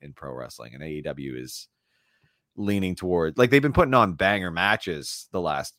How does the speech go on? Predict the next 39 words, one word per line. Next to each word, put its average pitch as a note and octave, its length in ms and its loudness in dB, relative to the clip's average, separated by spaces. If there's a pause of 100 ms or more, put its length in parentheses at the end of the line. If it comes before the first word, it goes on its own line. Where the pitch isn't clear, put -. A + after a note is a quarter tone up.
(120)
month E2 540 -6
or D#2+ 100 -4
two. C#2 400 -8
It's D2 100 -14
just - 220 -16
the F2+ 80 -6
story C2+ 480 -6
isn't G#1+ 240 -20
there, - 320 -18 (140)
which G#2+ 160 -4
is G#2+ 280 -6
fine. A#1 460 -12
I B1 40 -16
mean, B1+ 140 -16
it's B1 140 -16
not C2 180 -10
like C2 140 -14
it's A#1 180 -18
really C2+ 300 -10
there B1 220 -10
in C2 80 -14
W C2+ 240 -8
W C2 260 -8
E C#2 60 -6 (100)
either. B1+ 260 -10 (340)
<laughs> - 360 0
I G#2+ 60 10
think B2 160 8
Impact's G#2 400 4
the G2 100 0
only F2 140 -2
one F2 160 -4
killing G2 260 0
it F#2 140 -6
with F#2+ 160 -8
some F2+ 240 -6
narrative F2+ 380 -2
stuff. - 380 -8
Like, - 280 -16